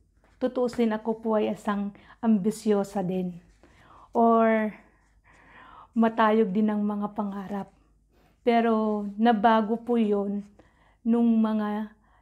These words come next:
nakaraang buwan at napaisip ako dahil sa nangyayari na rin po ngayon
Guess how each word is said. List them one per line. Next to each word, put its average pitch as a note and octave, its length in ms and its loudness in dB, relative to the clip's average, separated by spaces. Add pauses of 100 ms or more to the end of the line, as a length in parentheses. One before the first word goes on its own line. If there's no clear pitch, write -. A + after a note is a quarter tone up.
nakaraang A3 640 0
buwan G3 400 -6
at - 160 -12
napaisip A3 640 -4
ako G3 400 -10
dahil G#3 320 0
sa G#3 160 -2
nangyayari G3 560 -2
na G3+ 240 -4
rin G3 160 -6
po G#3 160 -8
ngayon G3+ 480 -2